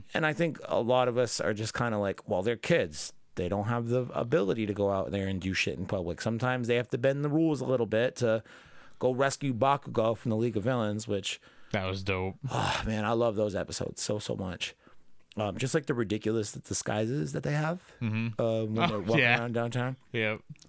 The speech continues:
Speaker 1: So, so great. Um, so while I really do appreciate the fact that they have to band together in order to get anything done because they're students and often looked at as lesser than, even though somebody like Bakugo has, like, a power that rivals most pro heroes,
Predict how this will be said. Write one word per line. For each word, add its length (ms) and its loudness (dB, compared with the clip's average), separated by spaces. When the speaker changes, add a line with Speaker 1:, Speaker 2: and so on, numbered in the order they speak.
Speaker 1:
So, 320 0
so 180 -4
great. 260 -2
Um, 460 0
so 160 2
while 200 6
I 60 4
really 340 2
do 180 0
appreciate 560 0
the 60 -4
fact 240 -2
that 160 -2
they 140 2
have 360 -2
to 240 0
band 260 0
together 340 0
in 60 0
order 160 0
to 60 -2
get 160 2
anything 320 0
done 240 2
because 240 -2
they're 160 0
students 480 0
and 100 2
often 280 0
looked 180 0
at 120 2
as 160 -2
lesser 320 0
than, 280 0
even 180 2
though 80 2
somebody 260 2
like 140 2
Bakugo 480 2
has, 100 0
like, 120 0
a 40 0
power 300 2
that 140 0
rivals 340 0
most 200 -2
pro 160 0
heroes, 460 -2